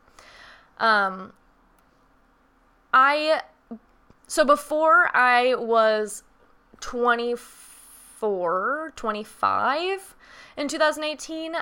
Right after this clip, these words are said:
I had a very clear indication of what my great work was, but I didn't call it that. It was, like, "My life's passion," or, "My personal mission." Like, I knew what those were, and it was I was gonna create music or art for people,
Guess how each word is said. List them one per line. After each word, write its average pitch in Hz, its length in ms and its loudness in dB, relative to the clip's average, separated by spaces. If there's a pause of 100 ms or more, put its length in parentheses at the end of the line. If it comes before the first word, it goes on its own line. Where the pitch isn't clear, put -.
I 233 460 2 (180)
had 262 280 0
a 254 40 2
very 220 240 2
clear 202 360 -6
indication 190 500 -12
of 180 160 -10
what 190 480 -4
my 190 120 -2
great 180 240 -10
work 180 200 -8
was, 240 300 0
but 247 100 0
I 262 80 4
didn't 262 200 -6
call 190 300 -2
it 202 120 -6
that. 214 240 2
It 226 80 -4
was, 220 160 -6
like, 208 240 -2 (380)
"My 320 180 -6
life's 370 500 -8
passion," 202 920 0
or, 262 360 0 (240)
"My 330 160 -6
personal 294 520 -6
mission." 233 560 -6
Like, 214 220 -4
I 262 80 -4
knew 262 240 -4
what 254 160 0
those 202 240 -2
were, 170 320 -6
and 226 100 -6
it 226 120 -6
was 220 320 0
I 214 120 0
was 214 140 -4
gonna 208 160 -10
create 202 380 -8
music 214 500 -6
or 208 140 2
art 190 260 -2
for 196 100 -16
people, 196 520 -8